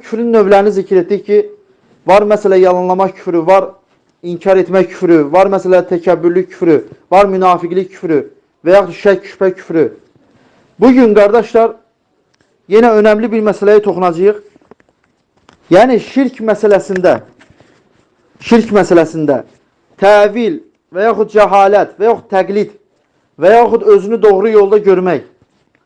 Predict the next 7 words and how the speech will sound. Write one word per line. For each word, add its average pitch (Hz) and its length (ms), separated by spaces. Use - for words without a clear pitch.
bu 277 140
kimi 226 220
şeylər 226 420
insana, 208 380
insana 202 640
üzr 214 300
gətirirmi? 175 480